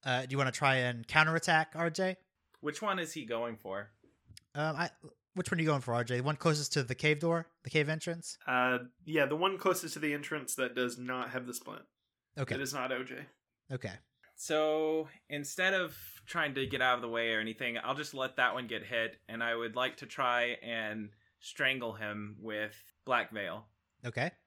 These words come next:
Speaker 2: To suffocate him. That's an eleven for suffocating.
Speaker 1: Okay, and then what do you, what do you roll for strength,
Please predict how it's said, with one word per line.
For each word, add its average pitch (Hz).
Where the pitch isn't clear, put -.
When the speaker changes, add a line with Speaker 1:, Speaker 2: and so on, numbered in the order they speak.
Speaker 2:
To 107
suffocate 101
him. 98
That's 131
an 143
eleven 107
for 135
suffocating. 104
Speaker 1:
Okay, 131
and 139
then 131
what 139
do 143
you, 139
what 147
do 131
you 127
roll 131
for 113
strength, -